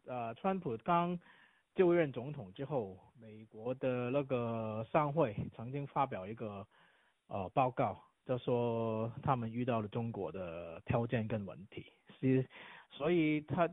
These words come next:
他在那个报告里边，美国的商会，啊，跟很多大企业已经向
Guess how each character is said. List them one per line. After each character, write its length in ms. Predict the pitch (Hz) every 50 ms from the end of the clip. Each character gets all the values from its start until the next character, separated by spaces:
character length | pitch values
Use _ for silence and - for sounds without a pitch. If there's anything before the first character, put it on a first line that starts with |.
| -
他 280 | - - 190 185 180 180
在 200 | 175 - 190 180
那 60 | 180
个 100 | 170 160
报 220 | 147 - 190 180
告 140 | 180 180 160
里 80 | 131 110
边， 200 | 98 139 143 143
美 220 | 143 139 113 98
国 220 | 101 107 110 117 117
的 420 | 123 120 117 117 117 113 110 107 113 127 - -
商 160 | 165 151 147
会， 240 | 165 180 160 120 107 - - - - - _ _ _ _ _ _ _ _ _
啊， 320 | - 104 107 104 104 113
跟 160 | - 156 151
很 100 | 139 131
多 80 | 104 123
大 220 | 127 156 139 139
企 160 | - - 151
业 140 | 139 135 120
已 180 | 107 101 104 107
经 300 | - 165 165 175 175 170 _ _ _ _ _ _ _ _ _ -
向 520 | - 170 160 160 160 160 160 160 165 160